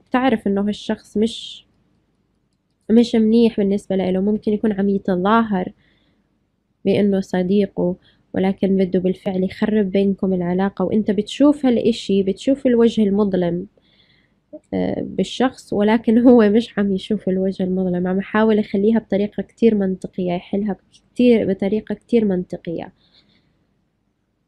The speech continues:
اوكي حبايبي، ف يعني بالمستقبل عم شوف انه هو رح يوصل هالشخص الى اتخاذ، آه،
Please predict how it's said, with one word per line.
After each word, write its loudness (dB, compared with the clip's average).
اوكي -2
حبايبي، 0
ف -16
يعني 2
بالمستقبل 0
عم -2
شوف -4
انه 0
هو 2
رح -4
يوصل -2
هالشخص -8
الى -4
اتخاذ، -6
آه، -4